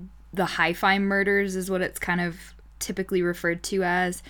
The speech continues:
And so, on April twenty-second in nineteen seventy-four, Dale Shelby Pierre,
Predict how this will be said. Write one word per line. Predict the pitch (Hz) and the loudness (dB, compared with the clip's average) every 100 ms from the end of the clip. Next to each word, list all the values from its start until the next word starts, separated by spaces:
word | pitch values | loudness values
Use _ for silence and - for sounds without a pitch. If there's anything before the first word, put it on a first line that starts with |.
| - | -2
And | 190 180 175 165 160 - | 0 2 2 -2 -6 -8
so, | - 214 185 180 170 165 - - - - - | -4 0 2 4 2 0 -8 -20 -20 -20 -2
on | 202 196 185 | 4 4 4
April | 202 196 269 | 2 2 2
twenty-second | 277 262 254 220 269 - | 4 4 4 2 0 0
in | 202 190 | 2 2
nineteen | 185 180 - 233 | 2 0 2 2
seventy-four, | 226 202 220 262 - 165 170 220 - - - - - - | 4 2 2 0 0 2 4 2 -2 -8 -14 -16 -10 -8
Dale | 175 196 214 262 285 - | 0 2 2 2 -2 -8
Shelby | - 208 196 202 208 | -4 2 2 2 -4
Pierre, | - 196 151 226 | -2 0 2 0